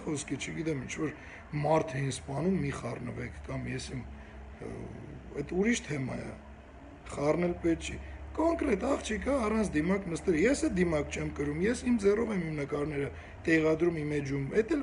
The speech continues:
վեկալ դիրեջդ։ Է հետո, ու երբ որ երկրում խրախուսես, որ այ տենց իրար ատեք, իրար բռնել տվեք, իրար էս արեք, էն արեք,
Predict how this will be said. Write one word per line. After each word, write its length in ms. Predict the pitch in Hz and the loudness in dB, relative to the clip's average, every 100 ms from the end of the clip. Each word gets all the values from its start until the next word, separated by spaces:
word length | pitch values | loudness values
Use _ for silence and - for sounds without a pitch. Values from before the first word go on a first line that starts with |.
| 220 | 4
վեկալ 320 | 185 160 151 | 4 2 0
դիրեջդ։ 520 | 143 143 135 127 120 - - - - - - - | 0 0 -2 -4 -8 -10 -14 -14 -14 -14 -14 -2
Է 160 | 165 170 | 4 6
հետո, 260 | 196 262 302 311 - - - - - - 208 | 6 4 0 -2 -10 -16 -18 -16 -16 0 4
ու 80 | 226 | 6
երբ 240 | 233 254 | 4 4
որ 80 | 233 | 8
երկրում 440 | 175 202 - 247 240 | 8 8 6 4 4
խրախուսես, 800 | - 196 214 214 214 196 202 190 | 4 6 6 4 -2 6 8 8
որ 160 | 190 196 | 6 4
այ 80 | 196 208 | 4 2
տենց 240 | 196 175 | 0 4
իրար 260 | 185 190 175 | 4 4 4
ատեք, 340 | 180 175 156 165 | 2 2 2 6
իրար 180 | 185 147 | 6 6
բռնել 340 | 151 180 190 185 | 4 4 4 4
տվեք, 280 | 160 147 143 | 2 0 0
իրար 220 | 180 175 254 | 0 2 0
էս 100 | - 208 | 0 -2
արեք, 240 | 139 165 | -2 0
էն 160 | 233 269 | 0 0
արեք, 260 | 156 120 | 0 -2